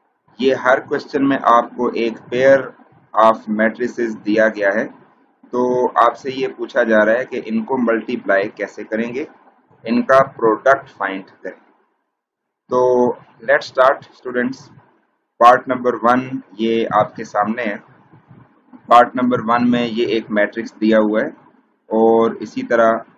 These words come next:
ये भी एक matrix है। तो first of all हमने ये देखना है कि, अ, इन दोनों matrices को,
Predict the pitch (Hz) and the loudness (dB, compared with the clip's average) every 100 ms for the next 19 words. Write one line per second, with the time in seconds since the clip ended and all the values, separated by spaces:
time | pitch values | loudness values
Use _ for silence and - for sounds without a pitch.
0 | _ - 117 120 120 117 110 104 104 123 | _ -6 -4 -2 0 -2 -2 -2 -2 -4
1 | 117 107 101 - _ _ _ _ _ _ | -10 -8 -10 -12 _ _ _ _ _ _
2 | 131 113 139 143 151 151 143 139 139 131 | -12 -2 -2 0 0 2 4 4 2 -2
3 | 117 123 135 139 110 110 113 117 120 127 | -8 -4 -2 -2 0 -2 -2 -4 -2 -4
4 | 131 127 123 110 - _ _ _ _ 113 | -2 0 0 -2 -12 _ _ _ _ 2
5 | 120 120 120 139 143 139 123 127 143 147 | 6 6 4 -4 -8 -8 -2 0 2 2
6 | 123 - _ - 117 127 135 139 147 135 | 0 -6 _ -2 2 2 2 -6 -6 -8
7 | - 113 107 107 | -6 -2 0 -2